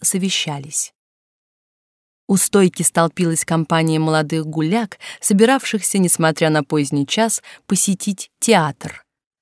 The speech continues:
Одетый с претензией на фронтоватость, красноносый джентльмен в поношенном цилиндре цедил из своего стакана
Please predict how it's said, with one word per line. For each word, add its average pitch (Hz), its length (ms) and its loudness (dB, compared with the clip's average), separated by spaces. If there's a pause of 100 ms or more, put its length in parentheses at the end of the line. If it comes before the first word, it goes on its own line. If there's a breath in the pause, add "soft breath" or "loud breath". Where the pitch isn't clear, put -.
(120)
Одетый 160 440 2
с - 60 -8
претензией 156 720 -2
на 156 300 0
фронтоватость, 156 880 -2 (220 loud breath)
красноносый 175 760 4
джентльмен 160 640 2
в - 80 -8
поношенном 160 600 0
цилиндре 220 600 2 (260 loud breath)
цедил 233 440 2 (100)
из 208 120 -2
своего 175 440 0
стакана 185 640 -2